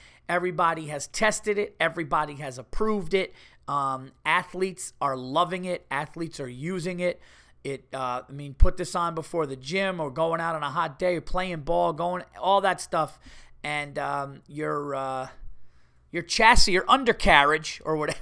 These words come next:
<laughs> it will be, uh, very, very well protected. Uh, take it from me. I love the product. I do not, uh, get out of the shower and, uh, get dressed without, uh, using this product. Okay, so, uh,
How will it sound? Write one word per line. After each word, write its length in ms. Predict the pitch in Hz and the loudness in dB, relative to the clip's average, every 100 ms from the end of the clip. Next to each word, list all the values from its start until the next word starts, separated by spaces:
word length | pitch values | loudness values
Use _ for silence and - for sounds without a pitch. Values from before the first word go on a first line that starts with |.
| - | -4
<laughs> 0 | |
it 260 | 233 - | 0 0
will 200 | 175 175 | 0 -2
be, 360 | 165 170 160 156 | 2 2 2 -2
uh, 260 | 147 139 139 - - - - - | 0 0 -2 -12 -20 -20 -20 2
very, 320 | 175 180 175 | 6 6 6
very 260 | 160 160 | 4 2
well 260 | 156 147 147 | 2 2 2
protected. 720 | 143 135 147 123 - 131 - | 4 4 2 -6 -8 -14 -14
Uh, 200 | - 120 | -10 -8
take 280 | 127 170 165 | -4 -4 -2
it 60 | 160 | -6
from 220 | - 156 | -6 -8
me. 160 | 156 | -4
I 80 | 143 | -2
love 240 | 135 156 147 | 4 2 2
the 80 | |
product. 500 | 147 160 143 143 139 | 6 6 6 0 -4
I 80 | 123 | -6
do 160 | 117 131 | -6 -8
not, 400 | 139 147 - - | -4 -4 -4 -8
uh, 300 | 139 139 135 | -6 -4 -6
get 240 | 131 147 | -6 -4
out 160 | 143 143 | -2 -2
of 40 | |
the 60 | 135 | -6
shower 540 | - 143 135 131 127 - - - _ _ _ _ - - | -8 -2 0 -2 -4 -10 -20 -20 _ _ _ _ -20 -16
and, 400 | 139 131 127 120 | -12 -10 -12 -10
uh, 140 | 127 123 | -6 -6
get 200 | 131 131 | -8 -8
dressed 300 | 139 131 139 | -6 -6 -8
without, 320 | 127 123 - - | -6 -6 -8 -14
uh, 180 | 131 123 123 | -8 -8 -8
using 320 | 135 131 127 | -8 -8 -10
this 140 | 123 | -14
product. 480 | - - 135 - - - - - - - | -12 -10 -10 -12 -20 -20 -20 -20 -20 -14
Okay, 400 | 127 135 160 156 | -10 -2 -2 -2
so, 420 | - 147 131 127 | -6 -4 -4 -4
uh, 460 | - 135 135 131 | -8 -6 -6 -8